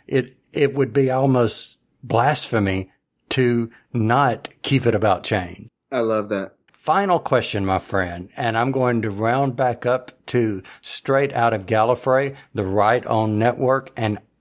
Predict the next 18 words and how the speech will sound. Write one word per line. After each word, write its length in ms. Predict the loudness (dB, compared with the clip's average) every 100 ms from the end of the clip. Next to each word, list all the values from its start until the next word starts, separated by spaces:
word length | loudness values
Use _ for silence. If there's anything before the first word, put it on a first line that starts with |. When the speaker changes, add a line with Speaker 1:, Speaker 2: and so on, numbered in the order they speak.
| 0
Speaker 1:
anything 680 | 2 2 -2 -4 0 0 0
else 320 | 0 0 -4
that 180 | -8 -6
you 140 | -4
would 180 | -2 -2
like 320 | 0 0 -2
to 140 | -8 -10
plug. 560 | -4 0 2 0 -2 -14 -20 -20
How 300 | -2 2 2
else 440 | 2 2 2 0 -6
might 480 | -2 2 2 0 -2
our 340 | 0 2 2 2
listeners 640 | 0 0 0 0 -2 -8
find 520 | -12 0 2 2 0
you 360 | -2 -2 -4 -6
on 220 | -2 0
the 120 | 2
internet? 460 | 0 -2 -8 -10